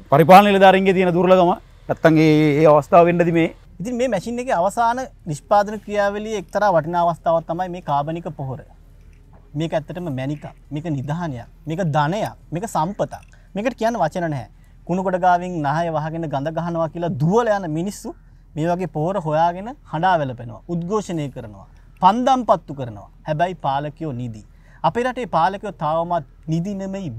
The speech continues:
Speaker 2: බුදි. මැණික් ගලේ පය හැපුණට කනා අහුලලා ගනීද? විකුම් මහත්මයා.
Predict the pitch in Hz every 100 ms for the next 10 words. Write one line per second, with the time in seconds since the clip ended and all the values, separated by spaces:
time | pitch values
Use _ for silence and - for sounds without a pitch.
0 | 131 202 220 - - - - - - -
1 | - - 143 175 156 151 156 156 147 135
2 | 143 139 147 143 139 135 208 - - -
3 | - - 147 156 156 - 131 147 147 135
4 | 127 120 113 110 107 - - - 143 185
5 | 180 143 139